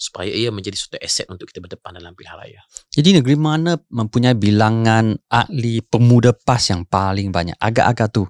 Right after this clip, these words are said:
Speaker 1: <clears throat> Uh, pemuda pas ini, semua ahli pas yang usianya empat puluh tahun ke bawah,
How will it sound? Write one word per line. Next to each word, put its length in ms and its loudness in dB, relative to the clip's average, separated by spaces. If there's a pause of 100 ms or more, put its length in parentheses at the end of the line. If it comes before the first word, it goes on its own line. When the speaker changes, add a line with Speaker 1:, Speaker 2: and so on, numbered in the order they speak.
Speaker 1:
<clears throat> 320 0 (400)
Uh, 560 0
pemuda 560 -2
pas 400 0
ini, 640 -6
semua 960 -4
ahli 560 -6 (320)
pas 400 -2 (320)
yang 640 -6
usianya 400 -6
empat 240 -8
puluh 160 -10
tahun 240 -8
ke 160 -14
bawah, 240 -6